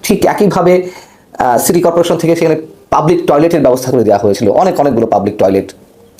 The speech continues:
খাবার দাবারের কোনো অভাব ছিল না। আমি আবার বলছি, গণজাগরণ মঞ্চটি স্বতঃস্ফূর্তভাবে তৈরি হয়েছিল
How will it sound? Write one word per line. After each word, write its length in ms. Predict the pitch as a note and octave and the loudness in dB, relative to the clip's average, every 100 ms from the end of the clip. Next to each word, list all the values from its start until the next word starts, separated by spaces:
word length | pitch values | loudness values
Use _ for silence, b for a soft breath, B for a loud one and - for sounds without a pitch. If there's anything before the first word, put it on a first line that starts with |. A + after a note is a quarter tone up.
| - | -10
খাবার 240 | - D#3+ | -2 0
দাবারের 500 | C#3+ C3 B2+ C3 C3 B B _ | 2 2 4 2 0 B B _
কোনো 140 | E3 | 0
অভাব 240 | C3 A2 - | 2 0 -2
ছিল 180 | - | -4
না। 200 | G2 F2+ - _ b b b b _ | -2 -2 -6 _ b b b b _
আমি 120 | D3 | 0
আবার 140 | F3+ A3 | 2 2
বলছি, 220 | A#3 A#3+ | 2 2
গণজাগরণ 360 | D#3 D#3+ F3 | 0 2 0
মঞ্চটি 280 | F3+ E3 G#3+ | 0 -2 -2
স্বতঃস্ফূর্তভাবে 680 | B3+ G#3 G3+ - C4 G#3+ F3 | -2 -2 -2 -2 -2 0 2
তৈরি 180 | A#2+ G2+ | 2 2
হয়েছিল 380 | G#2 G2 F#2 | 0 0 -2